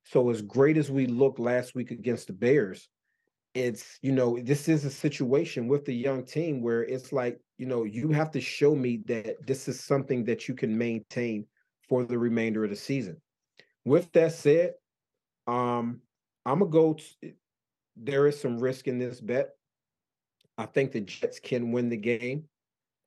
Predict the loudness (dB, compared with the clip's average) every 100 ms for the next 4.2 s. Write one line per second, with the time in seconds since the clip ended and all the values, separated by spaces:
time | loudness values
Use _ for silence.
0 | _ _ _ _ _ -8 0 2 4 2
1 | 0 -4 -4 -2 -2 -2 -10 -20 _ _
2 | _ -8 -4 -4 0 0 2 2 2 0
3 | 0 -2 -2 -6 -6 -6 -4 -2 -2 -4
4 | -10